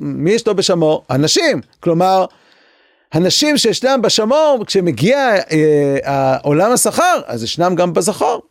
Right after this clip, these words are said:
כי בעולם השכר אין הבחנה. ופה אנחנו מגיעים לנקודה מעניינת וחשובה.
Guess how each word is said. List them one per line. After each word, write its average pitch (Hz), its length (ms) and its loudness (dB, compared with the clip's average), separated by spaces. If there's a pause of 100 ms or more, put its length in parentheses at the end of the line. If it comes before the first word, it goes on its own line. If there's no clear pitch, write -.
כי 156 280 2
בעולם 147 320 2
השכר 143 540 0
אין 170 160 -2
הבחנה. 254 480 0 (680)
ופה 196 200 -2
אנחנו 220 240 0
מגיעים 262 200 0
לנקודה 202 340 0
מעניינת 185 480 -2
וחשובה. 127 420 -4